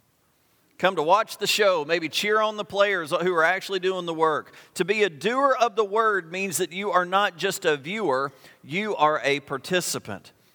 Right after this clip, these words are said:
You are on the court taking part in the contest. Um,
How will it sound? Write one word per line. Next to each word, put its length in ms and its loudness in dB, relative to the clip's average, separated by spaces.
You 300 -2
are 180 4
on 260 -4
the 80 -6
court 560 -4
taking 480 0
part 500 0
in 240 -2
the 80 -6
contest. 840 -4
Um, 420 -4